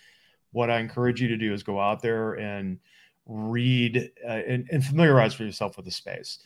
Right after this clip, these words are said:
Two, if you are going back to other podcasts we've done, please spend the time to read some of the textbooks that are out there right now.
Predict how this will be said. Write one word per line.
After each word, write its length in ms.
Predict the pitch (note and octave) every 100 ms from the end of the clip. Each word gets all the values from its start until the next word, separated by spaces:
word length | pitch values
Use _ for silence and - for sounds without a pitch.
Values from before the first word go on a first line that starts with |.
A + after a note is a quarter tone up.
| _ _ -
Two, 500 | - F#3 C#3 B2+ B2+
if 260 | B2+ A#2+ C3+
you 200 | C3+ C3
are 180 | -
going 300 | C#3 C3 C3+
back 180 | C3 A#2+
to 100 | B2
other 100 | A2+
podcasts 500 | G2+ A#2 A2+ G#2+ G2+
we've 200 | G#2 G#2
done, 400 | G#2+ A2+ G#2 G2 - _ _ _ -
please 1000 | - A#2+ C3 C3+ C3+ C3 B2 - - - _ _ _ _ _ _ _ -
spend 300 | - - F#3
the 40 |
time 220 | F#3 F#3+ F3
to 60 |
read 200 | C#3 D#3
some 140 | C3+ C#3+
of 60 |
the 80 | B2+
textbooks 520 | - B2+ C3 A#2 A2
that 120 | A2+
are 120 | G#2 G2
out 180 | G#2+
there 120 | A2 G2+
right 180 | F#2+
now. 240 | G#2+ G2